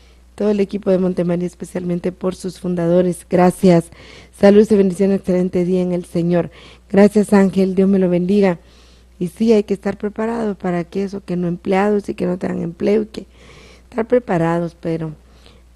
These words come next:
eh, hay que buscarle, buscarle, en el nombre de Jesús. Juan Antonio Lide Ángel, por todas sus intenciones, ahorita vamos a las seis veintidós.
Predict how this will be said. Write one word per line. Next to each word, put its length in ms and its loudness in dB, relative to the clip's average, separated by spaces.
eh, 100 -10
hay 160 -2
que 120 -4
buscarle, 540 -4
buscarle, 680 -10
en 140 -2
el 100 0
nombre 260 0
de 60 -2
Jesús. 480 -8
Juan 200 4
Antonio 400 4
Lide 340 2
Ángel, 420 -2
por 180 -6
todas 240 -2
sus 240 -12
intenciones, 800 -2
ahorita 260 -4
vamos 180 -2
a 40 -4
las 100 -8
seis 160 -6
veintidós. 600 -2